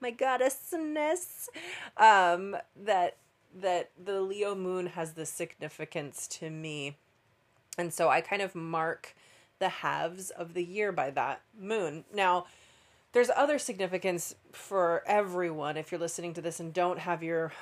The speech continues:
moon in Leo, um, because to me,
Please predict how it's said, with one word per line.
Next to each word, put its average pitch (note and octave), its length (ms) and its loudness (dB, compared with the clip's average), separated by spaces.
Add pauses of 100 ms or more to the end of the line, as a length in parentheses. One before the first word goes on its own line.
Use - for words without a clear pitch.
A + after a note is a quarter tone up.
moon G3 320 0
in F3 160 -2
Leo, D#3 420 0 (340)
um, E3 500 2 (120)
because G3 760 0
to - 180 -8
me, G3 400 -2